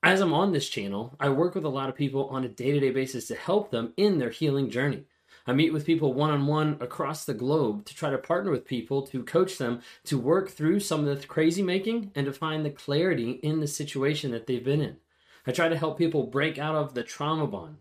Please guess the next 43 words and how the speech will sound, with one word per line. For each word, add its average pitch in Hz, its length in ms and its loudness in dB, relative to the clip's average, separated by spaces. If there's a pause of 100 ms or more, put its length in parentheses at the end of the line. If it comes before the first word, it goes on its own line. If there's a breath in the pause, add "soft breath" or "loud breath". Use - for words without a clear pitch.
(160)
be 127 80 -4
able 147 120 4
to 131 80 0
rewire 151 580 2
their 143 100 2
mindset 120 640 -2 (200 loud breath)
so - 120 0
that 147 100 2
they 139 100 4
break 151 400 2
free 160 340 0
from 123 200 -6
toxicity. - 760 -6 (380 soft breath)
Try 147 140 2
to 139 80 2
help 151 220 0
them 151 180 2
work 160 260 2
through 156 120 -2
the 131 100 0
detox 139 580 -4
phase 110 400 -2
of 135 160 -2
getting 156 240 0
away 139 380 0
from 131 260 -2
a 113 60 -6
toxic 139 500 -8
person 143 480 -2
and 127 180 -2
an 110 120 -2
abuser 123 500 0 (220 loud breath)
so 156 160 2
that 143 80 2
they 156 120 2
can 160 140 -2
actually 147 320 -2
be 160 300 -2
free 127 440 0
and 151 220 0
not 135 220 -4
go 123 160 -2
back. 135 480 -8